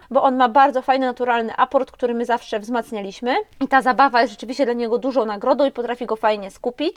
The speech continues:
Jeszcze raz podsumowując o zabawę, pamiętajcie, że najpierw musi być rzeczywiście w super komfortowych warunkach, pies musi, y, odczuwać totalny spokój, komfort w tej zabawie,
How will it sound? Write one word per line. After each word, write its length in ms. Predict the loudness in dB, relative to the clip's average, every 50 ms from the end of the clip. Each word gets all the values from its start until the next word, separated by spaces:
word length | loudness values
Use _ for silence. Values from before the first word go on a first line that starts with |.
| -8 _ -6
Jeszcze 360 | -2 -2 -2 -2 -4 -4 2
raz 300 | 4 4 4 4 0 -8 _
podsumowując 760 | -20 -20 _ -8 -4 0 0 0 0 0 -2 -4 -4 -10 _ -8
o 100 | -6 -4
zabawę, 560 | -2 -2 2 4 4 4 4 2 0 0 0 -2
pamiętajcie, 640 | -4 -4 -4 -4 -2 -2 -4 -4 -4 -8 -10 -10 -8
że 100 | -8 -6
najpierw 360 | -4 -4 -4 -4 -4 -6 -6
musi 260 | -8 -12 -10 -10 -12
być 180 | -12 -12 -12 -12
rzeczywiście 580 | -14 -12 -14 -12 -12 -12 -14 -12 -12 -12 -12
w 80 | -12 -12
super 260 | -10 -6 -4 -4 -4
komfortowych 600 | -4 -6 -6 -6 -8 -8 -4 -4 -4 -4 -4 -6
warunkach, 640 | -4 -4 -4 -2 -4 -6 -4 0 0 0 0 0 -2 -6
pies 180 | -4 -4 -4
musi, 440 | -2 -6 -6 -6 -6 -8 -6 -6 -6
y, 360 | -6 -4 -2 -2 -2 -2 -2 -4
odczuwać 560 | -6 -6 _ -6 -6 -2 -2 -2 -2 -4 -6
totalny 600 | -18 -18 -12 -4 0 0 2 2 2 0 -2 -4
spokój, 500 | -4 -6 -2 2 2 2 2 0 -4 -4
komfort 460 | -4 -2 -4 -4 -2 -4 -6 -6 -8
w 60 | _
tej 120 | -12 -10 -8
zabawie, 440 | -6 -6 -4 -2 -2 -2 0 0